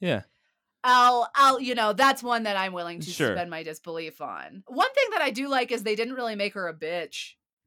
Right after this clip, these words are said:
Speaker 2: in
Speaker 1: Sure.
Speaker 2: this movie.
Speaker 1: Yeah. Although, weirdly, it's like, well, she's a chef, so she probably should be.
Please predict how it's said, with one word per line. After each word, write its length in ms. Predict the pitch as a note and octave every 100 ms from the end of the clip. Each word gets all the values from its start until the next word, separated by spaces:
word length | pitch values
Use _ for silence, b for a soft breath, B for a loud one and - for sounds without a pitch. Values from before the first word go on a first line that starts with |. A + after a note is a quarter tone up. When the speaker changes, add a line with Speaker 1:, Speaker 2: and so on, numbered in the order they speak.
| -
Speaker 2:
in 80 | F3
Speaker 1:
Sure. 120 | B3+
Speaker 2:
this 180 | D#3+ F3
movie. 320 | D#3+ D#3 D3+
Speaker 1:
Yeah. 140 | F3+ A3+ - _ _ _ _ _ b b b -
Although, 420 | D3+ D#3 E3 D#3+
weirdly, 380 | D3+ E3+ E3 D#3
it's 100 | C3+
like, 140 | C3
well, 100 | C#3
she's 220 | D3+ D3+
a 40 | C3+
chef, 300 | - F3+ A#2
so 140 | B2
she 120 | -
probably 360 | A#2+ D3 B2+ A2+
should 340 | - E3 D3
be. 460 | B2+ A2+ G#2 G#2+